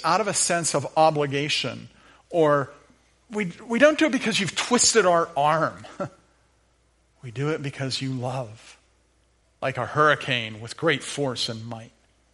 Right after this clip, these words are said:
And we have been swept away in that love so that we will follow your commission by the power of your Spirit.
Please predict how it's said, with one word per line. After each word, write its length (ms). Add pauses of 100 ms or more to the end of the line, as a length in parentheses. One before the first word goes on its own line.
(640)
And 100
we 80
have 80
been 100
swept 320
away 240
in 80
that 180
love 400 (720)
so 220
that 120
we 140
will 120
follow 540 (480)
your 300
commission 520 (840)
by 100
the 80
power 300
of 100
your 100
Spirit. 420